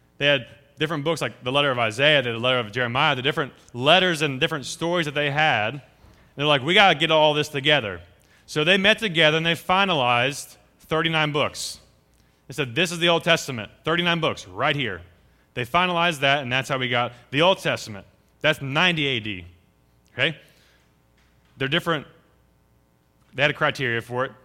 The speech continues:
It had to be historically accurate. It had to be written by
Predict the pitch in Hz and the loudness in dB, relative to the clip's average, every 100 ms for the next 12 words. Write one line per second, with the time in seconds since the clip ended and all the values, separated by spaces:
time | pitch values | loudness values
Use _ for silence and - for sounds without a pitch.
0 | _ 131 151 143 131 131 117 - - 131 | _ -2 0 0 -2 -4 -4 -8 -12 -10
1 | - 160 180 185 165 135 135 127 139 - | -6 -4 -4 0 0 0 -2 -6 -8 -10
2 | _ _ _ _ _ _ _ _ _ 139 | _ _ _ _ _ _ _ _ _ -4
3 | 147 143 135 143 151 139 135 127 | -2 0 0 0 0 0 0 0